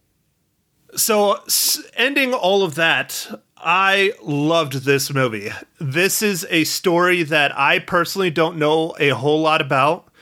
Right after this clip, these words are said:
because when you learn history and you're taught history, it's mainly the big, big events. Now, don't get me wrong. This is a huge event in history.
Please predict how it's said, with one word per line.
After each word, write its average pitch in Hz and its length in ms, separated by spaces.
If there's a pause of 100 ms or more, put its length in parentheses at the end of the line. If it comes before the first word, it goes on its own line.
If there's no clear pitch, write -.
(320)
because 156 360
when 160 460
you 156 220
learn 196 280
history 196 680
and 160 200
you're 143 100
taught 202 380
history, 139 680 (400)
it's 190 260
mainly 226 460
the 160 160
big, 170 720
big 151 260
events. 120 580 (140)
Now, 151 180
don't 147 320
get 139 120
me 135 100
wrong. 120 440 (360)
This 139 280
is 147 140
a 143 120
huge 180 800
event 120 520 (120)
in 139 140
history. 107 580